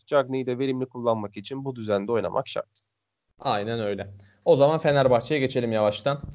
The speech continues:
Speaker 2: Ee, Fenerbahçe Ankara Gücü deplasmanından bir birlik beraberlikle döndü. Ee, ilk yarıda iyi bir oyun oynadı bence Fenerbahçe. Yani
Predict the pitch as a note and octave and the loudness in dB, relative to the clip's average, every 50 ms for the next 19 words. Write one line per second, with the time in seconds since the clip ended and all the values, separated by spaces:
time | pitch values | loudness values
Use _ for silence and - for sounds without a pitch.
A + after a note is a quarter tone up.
0 | - - _ _ _ _ - - A2+ A2 A2 A2+ - C#3+ C#3 C#3 C3+ C3+ C3 B2+ | -16 -20 _ _ _ _ -2 2 4 4 4 4 4 4 4 6 6 6 6 4
1 | B2+ - D#3+ D#3+ D3+ C3+ C#3+ C#3 C#3 C#3 B2 B2 A#2+ A#2 A#2+ A2+ A#2+ - - B2 | 4 4 4 4 6 6 4 4 6 6 6 6 4 2 2 2 2 2 2 0
2 | A2+ - - B2 A#2+ A#2+ C3 D3 D3 C#3+ C3 C#3 C3+ B2+ B2+ B2 C3 C3+ - C#3 | 0 0 -2 -4 -4 -2 -2 -2 -2 -2 0 0 0 2 0 0 -2 2 6 8
3 | C3 B2+ B2 B2+ B2+ B2+ B2+ B2+ A#2+ A2+ A2 A#2+ A2+ A2 A2 A2+ A#2 D3 D#3+ E3+ | 8 8 8 8 6 4 2 0 -2 0 2 2 0 0 0 0 2 2 2 2
4 | D#3 D3 - B2 A#2+ A2+ A2+ - - D#3+ D#3 C#3+ D3 - F3 E3 D#3+ D#3 D#3+ E3 | 0 -2 -4 0 0 0 0 0 0 -2 -2 0 4 6 8 8 8 8 8 8
5 | E3+ F3 E3+ - - - _ _ _ - F3+ F#3+ G#3 G3+ E3+ E3 D3+ C#3 C3 B2 | 6 6 2 -4 -18 -20 _ _ _ -4 0 0 2 4 6 6 6 6 6 4
6 | A#2+ A#2+ A#2 A2+ A2+ A#2 A2+ A#2 G#2+ A2+ A#2 A#2 A#2 A#2 A2+ G#2+ A2+ A2 A2 - | 2 2 2 2 2 2 2 0 0 -2 0 0 2 2 2 4 2 2 2 2
7 | D#3+ D#3+ D3 C3+ B2 B2 B2 B2 | 2 4 4 4 4 4 2 0